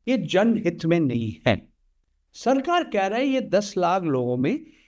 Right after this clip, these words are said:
एक लाख लोग आप कहेंगे प्रवासी मजदूर, माइग्रेंट वर्कर्स, वो आते हैं जाते हैं, मगर सरकार का कहना है लगभग आधा इसमें पाँच लाख लोग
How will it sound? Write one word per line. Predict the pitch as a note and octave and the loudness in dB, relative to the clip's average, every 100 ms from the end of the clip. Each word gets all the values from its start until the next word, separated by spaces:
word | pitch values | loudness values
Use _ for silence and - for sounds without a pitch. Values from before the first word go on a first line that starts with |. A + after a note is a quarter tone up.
| _ - | _ -2
एक | E4 E4 C4 | 0 0 0
लाख | C4 C4+ G#3+ | 0 0 0
लोग | G3 G#3+ - | 2 2 0
आप | - G#3 G#3 | -2 -4 0
कहेंगे | G3+ A#3 D4 | 2 4 2
प्रवासी | D4 - F#3 F#3 G3+ - A#3+ | -2 -2 0 0 0 0 0
मजदूर, | D#3+ D#3 - A#2 | 0 -4 -8 -10
माइग्रेंट | A#2 G3 C#4 A#3 A3 C4 G3+ | -4 0 0 0 0 0 0
वर्कर्स, | C#3+ B2 D3 C#3 | 0 -2 -4 -4
वो | E3+ | 0
आते | F3 F3 E3+ B3+ | 2 0 -2 -2
हैं | C4 C#4+ | 0 -2
जाते | E3 C3+ - D#3 | 2 0 0 -6
हैं, | A#2+ B2 - - _ _ _ _ _ _ F#3+ | -4 -6 -10 -20 _ _ _ _ _ _ -2
मगर | D4+ D4 A#3+ - - _ _ _ _ | 2 2 0 -4 -14 _ _ _ _
सरकार | - A3 A3+ A#3 C4 F4+ | -4 0 2 2 -2 -2
का | F4 | -2
कहना | E4 A#3+ A#3+ A#3+ | -2 -2 0 -2
है | G#3 G#3 B3+ | -2 -2 -2
लगभग | A3+ C4+ A#3+ C#4+ D#4+ - - | -2 -2 0 0 0 -6 -8
आधा | E3 F#3 G3+ A3+ C4 D#3 - | -2 0 0 0 0 0 -4
इसमें | D#3 - - A#2+ C3+ - _ _ _ _ - | -10 -8 -2 -2 -2 -8 _ _ _ _ -4
पाँच | D4 F4 F4 - | 0 0 -2 -4
लाख | A#3+ B3 B3+ B3+ | 0 0 0 -4
लोग | F3+ F3+ A#3 D#3 - - | -4 2 4 2 -2 -12